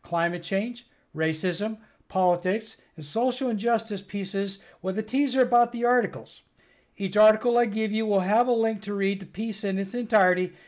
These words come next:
in the follow-up newsletters posted at medium dot com, substack dot com, and my website at Ankh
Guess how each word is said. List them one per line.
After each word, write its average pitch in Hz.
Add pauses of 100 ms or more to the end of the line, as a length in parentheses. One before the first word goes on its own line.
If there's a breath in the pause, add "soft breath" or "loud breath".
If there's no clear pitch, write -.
in 214
the 220
follow-up 220
newsletters 180
posted 202
at 160
medium 180
dot 214
com, 175 (340 soft breath)
substack 202
dot 165
com, 156
and 190
my 233
website 202
at 170
Ankh 175